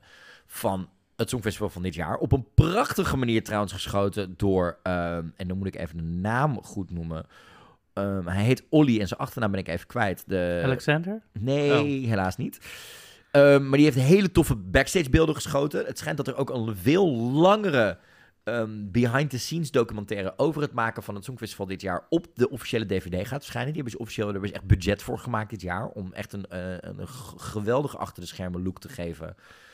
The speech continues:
Speaker 1: eh, bij het Songfestival. Maar daaronder zat een nieuwe versie van Te Deum, die we dus ook kennen van het première filmpje. En die bleek uiteindelijk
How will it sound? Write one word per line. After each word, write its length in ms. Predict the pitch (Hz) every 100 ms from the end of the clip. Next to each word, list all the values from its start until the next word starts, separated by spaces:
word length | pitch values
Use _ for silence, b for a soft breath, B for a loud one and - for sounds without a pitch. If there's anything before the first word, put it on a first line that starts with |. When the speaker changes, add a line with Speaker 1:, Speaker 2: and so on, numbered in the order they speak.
| B B -
Speaker 1:
eh, 100 | 90 87
bij 120 | 104
het 120 | 92
Songfestival. 680 | - 110 113 - 95 127 180 B B B B B -
Maar 320 | 123 208 254
daaronder 480 | 190 175 240 196 127
zat 340 | 127 151 -
een 100 | 165
nieuwe 200 | 160 147
versie 280 | 120 101 110
van 100 | 117
Te 120 | 117
Deum, 260 | 120 170 120
die 120 | 113
we 60 |
dus 140 | 143 139
ook 80 | 117
kennen 200 | 135 113
van 80 |
het 100 | 104
première 260 | - 117 202
filmpje. 260 | 117 104 -
En 60 |
die 120 | 170
bleek 360 | 147 139 160 202
uiteindelijk 800 | 220 - 101 95 92 92 - -